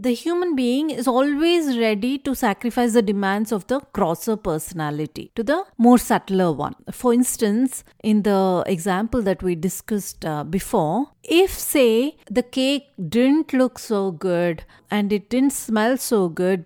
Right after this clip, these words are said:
but the host offered it with so much love that you feel so good about it, we would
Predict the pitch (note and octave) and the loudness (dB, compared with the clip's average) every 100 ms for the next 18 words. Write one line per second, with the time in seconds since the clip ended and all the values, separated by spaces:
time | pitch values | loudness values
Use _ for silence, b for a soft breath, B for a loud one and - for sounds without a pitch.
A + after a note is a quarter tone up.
0 | - F#3 G3 G3+ - B3+ B3+ A3+ - F3 | -8 -2 0 -2 0 4 6 6 4 2
1 | F#3+ - A#3 A3 F#3 F#3+ - - A3 A#3+ | 2 2 4 4 4 -2 -4 -4 -2 0
2 | B3 - - G#3+ G#3 B3 C#4 B3 F#3 G3+ | -2 -2 -6 -2 2 2 4 2 0 -4
3 | F#3 - G#3 - A3 A#3+ B3+ - A3+ F#3+ | -6 -6 -6 -6 -6 -2 -2 -4 -4 -4
4 | E3 A3 A#3 B3 F#3 F3 E3 G3+ A3+ B3 | -4 -4 -2 -2 0 -2 -2 -2 -2 -4
5 | b b C4+ C#4+ C#4 C#4+ A3 | b b 0 0 2 0 0